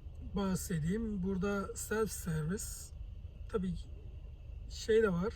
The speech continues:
hani Türkiye'deki gibi yıkayanlar da var da onlar biraz pahalı. Ee, kendiniz yıkıyorsunuz. İsterseniz,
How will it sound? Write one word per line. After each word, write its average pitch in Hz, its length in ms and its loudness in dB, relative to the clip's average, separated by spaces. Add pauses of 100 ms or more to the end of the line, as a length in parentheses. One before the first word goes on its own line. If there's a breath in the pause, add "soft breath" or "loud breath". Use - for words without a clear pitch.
hani 180 200 0
Türkiye'deki 170 640 -2
gibi 160 180 2
yıkayanlar 170 640 0
da 151 100 -2
var 170 180 -2
da 240 80 0
onlar 175 300 0
biraz 165 240 -2
pahalı. 165 420 -2 (2250 loud breath)
Ee, 185 40 0 (640)
kendiniz 208 540 4
yıkıyorsunuz. 180 760 0
İsterseniz, 190 1080 -2